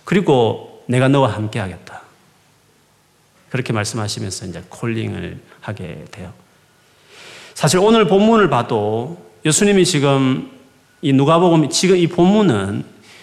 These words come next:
예루살렘을 향해서 지금 쭉 내려가시는 예수님의 그 여행 기간 동안 있었던 많은 스토리예요. 구 장 오십일 절부터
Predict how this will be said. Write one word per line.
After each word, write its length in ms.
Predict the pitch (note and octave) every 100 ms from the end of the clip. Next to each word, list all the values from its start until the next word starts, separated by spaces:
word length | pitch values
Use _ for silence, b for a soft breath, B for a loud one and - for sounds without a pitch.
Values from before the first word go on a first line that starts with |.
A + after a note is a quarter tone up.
| B B
예루살렘을 580 | D3 F#3 G3+ A3+ G#3+ F3+
향해서 320 | C3+ C3+ C3+
지금 260 | A#2+ A#2 A2
쭉 540 | C3+ D#3+ E3 E3 D#3+
내려가시는 520 | F3 G3+ E3+ C3+ C3+ B2
예수님의 800 | A2 - C#3 C3+ B2 A#2+ A#2 A#2
그 220 | A2+ A2+
여행 720 | A#2 B2 C#3+ D#3+ E3 E3 D#3+
기간 280 | - D#3+ C#3
동안 140 | C#3+
있었던 300 | - B2+ A2
많은 260 | G2+ G#2 C3
스토리예요. 640 | - - C#3+ G#2 E2 D#2 - _ _ b b b b _
구 180 | - D3+
장 360 | E3+ D#3+ B2
오십일 360 | A2+ - D#3 D3+
절부터 480 | A2+ A2 G#2+ G2+